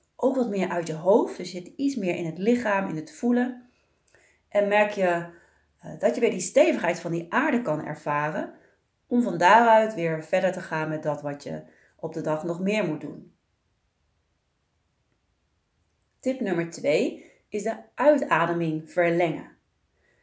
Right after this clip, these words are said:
Nou, we weten allemaal wel dat de, de aandacht naar de adem toe rust kan geven. En als je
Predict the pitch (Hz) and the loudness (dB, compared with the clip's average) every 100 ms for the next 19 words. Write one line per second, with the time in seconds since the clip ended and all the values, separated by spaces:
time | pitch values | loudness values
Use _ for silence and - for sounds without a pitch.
0 | _ _ _ _ _ _ _ 180 175 - | _ _ _ _ _ _ _ -6 -6 0
1 | - 233 226 208 165 190 185 190 165 160 | 4 4 6 2 4 4 6 4 2 -4
2 | - 160 147 160 - _ - - 175 196 | -10 -6 -6 -6 -12 _ -8 0 2 2
3 | - 151 151 - 175 196 202 175 165 156 | -2 -4 -6 2 6 6 4 -2 -2 -2
4 | 165 240 240 214 202 196 196 202 196 202 | 0 0 0 -2 0 4 4 4 -2 -6
5 | 214 - - - _ - 147 151 - 165 | -8 -16 -20 -20 _ -12 -10 -10 -12 -14
6 | - 160 175 | -10 -10 -10